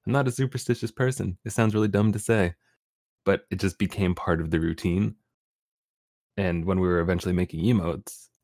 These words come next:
I wanted something for luck, you know, good luck, blah, blah, blah. And I was like, "How about something that's really, really personal to the chat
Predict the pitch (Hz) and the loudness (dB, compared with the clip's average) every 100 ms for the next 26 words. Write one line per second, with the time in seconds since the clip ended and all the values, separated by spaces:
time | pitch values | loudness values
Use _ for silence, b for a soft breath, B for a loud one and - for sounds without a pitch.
0 | - 90 87 80 78 - 82 78 82 - | -8 -2 0 0 -2 -4 -6 -4 -8 -4
1 | 85 76 71 - 78 80 80 78 85 90 | -2 -2 -4 -6 -4 -2 -2 -4 -6 -8
2 | - 80 82 80 82 - 85 78 85 85 | -6 -4 -2 -4 -6 -10 -8 -6 -4 -2
3 | 82 87 - _ _ _ 90 87 87 - | -2 -4 -8 _ _ _ -4 -2 -4 -2
4 | 101 107 98 92 87 82 - - 85 90 | 0 0 0 -2 -2 -4 -6 -2 2 2
5 | 87 82 82 - 82 - 85 - 87 - | 2 -2 -4 -2 -4 -4 -6 -6 -8 -8
6 | - 50 | -8 -8